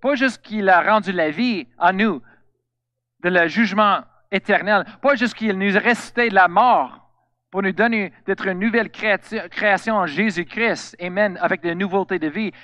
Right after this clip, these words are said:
mais c'est dit, et il nous a fait asseoir ensemble dans les lieux célestes en Jésus-Christ. Où est-ce que Jésus-Christ est assis ?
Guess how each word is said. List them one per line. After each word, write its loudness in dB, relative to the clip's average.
mais 2
c'est -2
dit, -4
et 0
il 0
nous 2
a 4
fait -2
asseoir 0
ensemble 2
dans 4
les 0
lieux -4
célestes -2
en -4
Jésus-Christ. -6
Où 2
est-ce 0
que -4
Jésus-Christ -6
est -12
assis ? -6